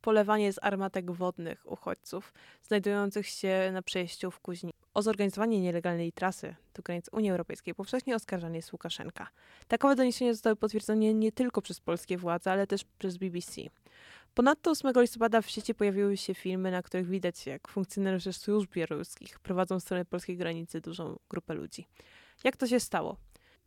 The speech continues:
Kiedy zaczęły się kryzysy w państwach Bliskiego Wschodu i Afganistanu, e, większość państw europejskich uniemożliwiło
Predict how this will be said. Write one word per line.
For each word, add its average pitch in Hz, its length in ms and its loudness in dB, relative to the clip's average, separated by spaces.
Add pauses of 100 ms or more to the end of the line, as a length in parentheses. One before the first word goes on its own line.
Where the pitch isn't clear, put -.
(280)
Kiedy 240 240 2
zaczęły 285 400 2
się 262 160 -4
kryzysy 202 500 -2
w - 60 -12
państwach 170 560 -6
Bliskiego - 460 -10
Wschodu 175 420 -4
i 160 100 -4
Afganistanu, - 800 -8 (1600)
e, 196 260 2
większość 277 360 2
państw 220 440 0
europejskich 190 920 0
uniemożliwiło 190 1000 0